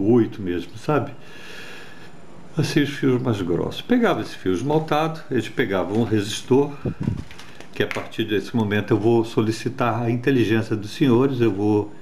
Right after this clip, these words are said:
escrever dez ohms aqui e vocês vão acreditar que essa coisa aqui tem dez ohms, certo? Acabamos de fabricar um resistor de dez ohms e, por favor, não torre meu saco, não. Use o cérebro de vocês. O resistor é do valor que a gente decidir aqui. Eu decidi, você também,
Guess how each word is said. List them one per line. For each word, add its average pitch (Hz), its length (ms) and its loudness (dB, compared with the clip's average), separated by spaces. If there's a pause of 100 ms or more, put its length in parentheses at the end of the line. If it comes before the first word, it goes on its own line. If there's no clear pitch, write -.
(120)
escrever 104 460 2
dez 92 340 0
ohms 90 280 0
aqui 101 420 0
e 113 60 2
vocês 101 360 -2
vão 95 160 -2
acreditar 101 760 -2 (840)
que - 120 -2
essa 107 200 -2
coisa 104 360 2
aqui - 140 -4
tem 117 240 2
dez 107 360 2
ohms, 71 300 -8
certo? 131 380 -4 (960)
Acabamos 160 540 2
de 139 80 -2
fabricar 143 640 0
um 135 40 0
resistor 127 520 0
de 123 120 -2
dez 127 300 2
ohms 95 260 -2
e, 107 40 -4
por 131 160 -2
favor, 120 320 2
não 123 140 6
torre 147 280 2
meu 147 140 0
saco, 135 400 -2
não. 92 240 0 (580)
Use 139 240 6
o 135 60 4
cérebro 117 440 0
de 101 60 -10
vocês. 90 420 0
O 92 40 0
resistor 110 460 2
é 131 80 2
do 123 140 -2
valor 110 320 2
que - 120 0
a 113 40 6
gente 117 300 2
decidir 117 500 0
aqui. 110 200 -2
Eu 101 120 2
decidi, 113 500 2
você 107 280 0
também, 113 440 0